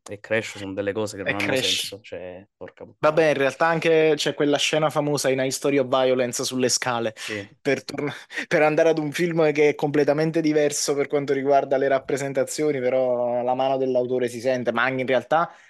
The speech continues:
Speaker 1: Ma anche
Speaker 2: è,
Speaker 1: Crimes
Speaker 2: ha,
Speaker 1: of
Speaker 2: ha
Speaker 1: the
Speaker 2: un che
Speaker 1: Future, no? Cioè, lei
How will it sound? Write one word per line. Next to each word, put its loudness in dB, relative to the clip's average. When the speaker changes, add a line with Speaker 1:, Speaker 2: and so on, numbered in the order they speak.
Speaker 1:
Ma -6
anche -6
Speaker 2:
è, 2
Speaker 1:
Crimes 4
Speaker 2:
ha, 2
Speaker 1:
of 0
Speaker 2:
ha 2
Speaker 1:
the 0
Speaker 2:
un -4
che 0
Speaker 1:
Future, -6
no? -6
Cioè, -10
lei -2